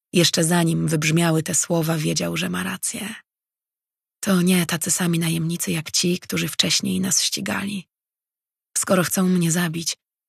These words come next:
nie zawahają się skrzywdzić lub zabić którejś z was, by dopaść mnie. Nie mają powodów, by tego nie zrobić. Ale dość", uciął Tajen. "Skoro doszli do siebie na tyle, by odbyć tę rozmowę,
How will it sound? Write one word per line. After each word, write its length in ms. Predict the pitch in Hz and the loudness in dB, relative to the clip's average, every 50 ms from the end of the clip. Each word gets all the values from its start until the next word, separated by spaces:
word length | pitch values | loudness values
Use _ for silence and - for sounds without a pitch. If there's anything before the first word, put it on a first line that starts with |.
| _ _ _ - | _ _ _ 2
nie 160 | 208 180 175 | 4 4 4
zawahają 540 | 156 165 160 156 151 - 170 160 160 160 160 | 4 4 2 2 2 2 2 2 0 2 0
się 140 | - - 165 | 0 -2 -2
skrzywdzić 640 | - - - - - 175 165 170 170 180 170 - - | -2 2 2 4 4 4 0 0 -2 0 -2 -2 -2
lub 180 | 185 180 170 | -2 -2 0
zabić 340 | 160 175 165 160 170 160 - | 0 2 2 0 0 -2 -4
którejś 360 | - - - 175 175 170 160 | -4 -2 -2 0 0 0 0
z 120 | 156 156 156 | 0 0 2
was, 340 | 156 165 160 160 156 - | 2 2 2 2 0 -2
by 140 | 175 170 165 | -2 -2 -4
dopaść 420 | 156 165 156 - 156 - - - - | -4 -4 -4 -2 -2 0 0 0 -2
mnie. 280 | 170 165 160 156 147 - _ _ _ _ _ _ _ _ _ _ _ _ _ - | -2 -2 -2 -4 -6 -8 _ _ _ _ _ _ _ _ _ _ _ _ _ -2
Nie 240 | 214 190 180 180 175 | 2 4 4 6 6
mają 280 | 170 170 165 165 160 | 4 4 4 2 2
powodów, 440 | 151 175 165 170 165 151 156 151 - - | 2 2 2 2 2 0 -2 -4 -6 -4
by 160 | 170 160 156 | -4 -4 -2
tego 220 | - 170 156 - 160 | -2 -4 -4 -2 -2
nie 140 | 160 165 | -2 -2
zrobić. 540 | 160 190 196 196 208 208 - - - - - _ _ _ _ _ _ _ _ _ _ _ - | -2 -2 -4 -4 -6 -8 -8 -4 -4 -6 -6 _ _ _ _ _ _ _ _ _ _ _ 4
Ale 260 | - 214 226 233 254 - _ _ _ _ _ _ _ _ - | 6 6 8 6 4 0 _ _ _ _ _ _ _ _ -2
dość", 360 | 214 170 170 - - - - - _ _ _ _ _ _ _ _ _ - | 0 0 2 2 0 -2 -2 -6 _ _ _ _ _ _ _ _ _ -4
uciął 300 | 196 165 - 95 95 92 | -4 -2 -2 -2 -4 -4
Tajen. 400 | - - - - 196 - - 180 - _ _ _ _ _ _ _ _ _ _ _ _ _ - - | -4 -4 -4 -4 -4 -4 -6 -6 -8 _ _ _ _ _ _ _ _ _ _ _ _ _ -6 -4
"Skoro 360 | - - - 196 190 185 180 | -2 2 2 4 4 4 4
doszli 340 | 165 185 180 - - 185 160 | 2 2 2 2 0 0 0
do 100 | 160 160 | 0 2
siebie 240 | - - 165 165 160 | 0 0 0 0 0
na 120 | 156 156 | 0 -2
tyle, 300 | 156 - 190 170 165 160 | -2 -2 -2 0 0 -2
by 160 | 156 160 170 | -2 -2 -4
odbyć 340 | - 165 156 165 - - - | -4 -4 -4 -4 -6 -6 -4
tę 100 | - - | -4 -2
rozmowę, 520 | - 165 165 170 180 180 180 165 175 160 | -2 0 0 2 0 0 0 0 -2 -4